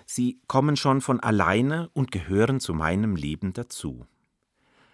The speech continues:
Die Bibel ist voller Erzählungen und Bilder,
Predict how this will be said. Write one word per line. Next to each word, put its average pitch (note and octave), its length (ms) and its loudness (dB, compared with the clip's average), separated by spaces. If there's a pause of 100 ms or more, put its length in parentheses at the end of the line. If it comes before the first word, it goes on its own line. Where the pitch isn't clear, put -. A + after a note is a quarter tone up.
(420)
Die C2+ 80 -10
Bibel A#2 720 -2 (140)
ist - 220 -8
voller A2+ 480 2
Erzählungen G2 680 -4
und - 280 -10
Bilder, F2 440 -2